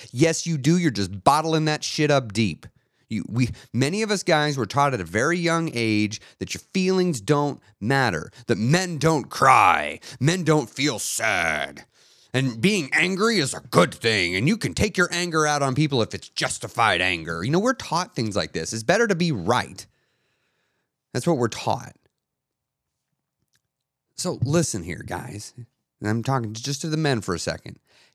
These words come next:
Get in touch with your feelings, but first acknowledge that you have some.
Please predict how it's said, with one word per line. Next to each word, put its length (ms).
Get 420
in 80
touch 220
with 80
your 80
feelings, 440
but 220
first 580
acknowledge 560
that 220
you 80
have 340
some. 440